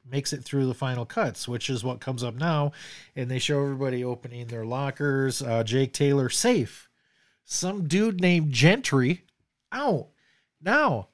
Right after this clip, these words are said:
question to you, Rudy. Gentry, who is cut, is he cut because of how bad he is or how good he is?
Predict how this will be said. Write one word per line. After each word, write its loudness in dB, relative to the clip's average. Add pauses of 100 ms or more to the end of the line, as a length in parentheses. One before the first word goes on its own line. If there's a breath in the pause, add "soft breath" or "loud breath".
(200)
question -4
to -8
you, -2
Rudy. 2 (1040)
Gentry, 2 (640)
who -2
is -6
cut, -8 (160)
is -4
he -2
cut 0
because -2 (140)
of -10
how -2
bad 2
he 0
is -2 (500 soft breath)
or -6
how -6 (120)
good -4
he -2
is? -12